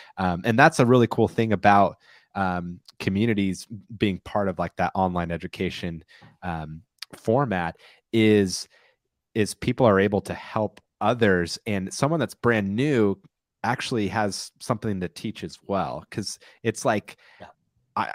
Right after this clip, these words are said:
Speaker 1: I might be brand new at something, but I have other unrelated experience that I bring to the table. And so anyways, I just, I've seen that happen and ha-, that educational synergy with,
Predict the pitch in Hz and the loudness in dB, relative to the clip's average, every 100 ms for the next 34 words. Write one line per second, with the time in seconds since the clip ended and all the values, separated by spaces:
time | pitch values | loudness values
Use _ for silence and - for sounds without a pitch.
0 | - 113 131 104 113 101 - 113 113 113 | -4 -2 0 0 -2 -6 -10 -8 -2 0
1 | 104 107 107 - 98 90 107 85 90 _ | 0 -2 -4 -6 -8 -8 -8 -8 -10 _
2 | - - _ 107 110 98 107 104 113 92 | -20 -20 _ -4 -2 0 0 2 0 0
3 | 104 107 113 95 _ - 104 107 90 95 | -2 0 0 -2 _ -8 -4 -2 -2 -2
4 | 90 82 - - 90 107 123 104 90 82 | -6 -8 -14 -10 -8 -6 -6 -4 -4 -2
5 | 95 90 80 - - 82 60 80 - 90 | -4 -4 -10 -16 -14 -14 -14 -16 -14 -16
6 | 80 - 82 76 _ - 117 85 78 - | -14 -12 -12 -14 _ -10 -8 -6 -10 -12
7 | 101 - 90 - _ _ - - - 92 | -10 -8 -10 -12 _ _ -20 -20 -10 -8
8 | - - 117 104 - 101 87 90 85 92 | -6 -4 0 0 0 -2 -2 -4 -6 -10
9 | 85 95 - 92 85 - - 101 92 - | -8 -8 -8 -6 -6 -6 -6 -6 -6 -6
10 | 92 - 82 - 90 85 - 82 78 82 | -6 -6 -10 -8 -8 -8 -8 -8 -8 -10
11 | 78 | -12